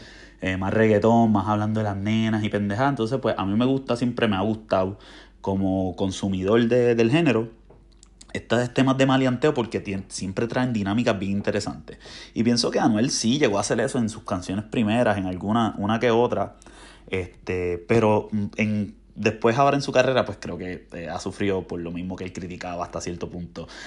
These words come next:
que ahora él es súper mainstream. Anyways, pero en este entonces, él, o sea, eh, todo el mundo empezó a hacer memes bien cabrón del que el que tenga que mo-, <laughs> el que tenga miedo a morir no nazca. Y es como que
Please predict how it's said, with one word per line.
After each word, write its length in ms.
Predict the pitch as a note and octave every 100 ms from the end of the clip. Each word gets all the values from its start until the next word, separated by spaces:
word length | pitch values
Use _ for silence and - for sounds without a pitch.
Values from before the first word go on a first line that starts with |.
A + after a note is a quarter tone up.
| -
que 320 | - E2+ E2+ E2+
ahora 320 | E2+ E2+ E2+
él 60 | F2
es 140 | F2
súper 380 | - F#2+ F2 F2+
mainstream. 640 | F2+ F#2 - - B2 C3+ - - -
Anyways, 460 | G2 F#2 F#2 F#2 - - - - - - - - -
pero 300 | A3+ G3+ C#3
en 120 | C#3
este 180 | C3+ E3+
entonces, 480 | E3+ F3 F3 C3 -
él, 220 | A2 A2
o 40 |
sea, 200 | - A#2 -
eh, 120 | G#2
todo 260 | - -
el 60 | G#2+
mundo 200 | A#2 A#2+
empezó 240 | A#2+ A2
a 40 | -
hacer 140 | C3 A#2
memes 280 | G#2+ A2+ G#2+
bien 200 | A#2 A2
cabrón 380 | - G2+ A#2 G2
del 200 | F#2 -
que 340 | F#2 F2 F#2+
el 80 | F2+
que 100 | F#2
tenga 300 | F#2 G2+ G#2
que 120 | A2
mo-, 200 | A2 A#2
<laughs> 200 | A#2+ C3
el 120 | G#2+
que 80 | G2+
tenga 260 | F#2+ F#2+ G#2
miedo 140 | A2
a 40 |
morir 220 | A2 G#2+ G#2+
no 140 | G2+
nazca. 320 | F#2 - E2
Y 80 | G2
es 100 | G#2+
como 240 | E3 C#3+
que 160 | G2